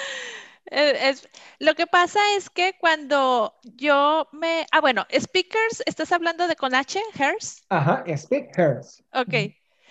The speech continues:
Speaker 1: Sí, no sé si, si te refieres a que pertenezco a una comunidad que se llama Speakers. Este,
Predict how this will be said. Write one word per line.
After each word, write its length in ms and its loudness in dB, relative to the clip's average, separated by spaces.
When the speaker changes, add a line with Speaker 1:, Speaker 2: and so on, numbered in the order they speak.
Speaker 1:
Sí, 320 -2
no 160 2
sé 100 0
si, 120 0
si 140 -4
te 180 4
refieres 720 0
a 300 4
que 340 2
pertenezco 600 -2
a 200 2
una 160 0
comunidad 560 -4
que 100 -8
se 140 -8
llama 240 -4
Speakers. 680 -8
Este, 720 2